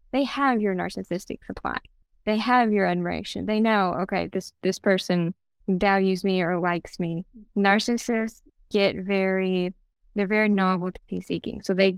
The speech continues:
get bored. Like, the narcissistic supply that you're giving them gets kind of stale.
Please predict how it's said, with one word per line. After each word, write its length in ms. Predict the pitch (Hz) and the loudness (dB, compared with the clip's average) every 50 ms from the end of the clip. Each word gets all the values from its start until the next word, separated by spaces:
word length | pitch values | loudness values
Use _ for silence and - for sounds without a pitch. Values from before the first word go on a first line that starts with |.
| - - | 0 0
get 240 | 208 190 - 185 | 0 0 2 -2
bored. 380 | 185 190 180 175 165 147 131 - | -2 -2 0 0 0 0 -2 -2
Like, 160 | - - - - | -4 -6 -2 -2
the 80 | 190 | -2
narcissistic 580 | 180 175 190 - - 202 - 190 190 - 196 185 - _ _ | 0 0 0 -2 -4 -2 -4 -4 -2 -2 -4 -6 -6 _ _
supply 580 | - - - - - - 208 190 185 180 175 | -10 -8 -8 -8 -6 -2 2 2 4 4 2
that 120 | 170 - - | 0 -2 -2
you're 180 | 247 320 349 | 0 0 2
giving 280 | 247 254 226 214 208 202 | 2 2 2 2 2 2
them 200 | 196 190 185 180 | 2 2 0 0
gets 200 | 196 185 - - | -2 -4 -4 -4
kind 240 | - 226 208 196 185 | -2 2 2 2 2
of 100 | 185 - | 0 -4
stale. 540 | _ _ - - - - - - - - | _ _ -4 -4 -4 -4 -8 -10 -12 -14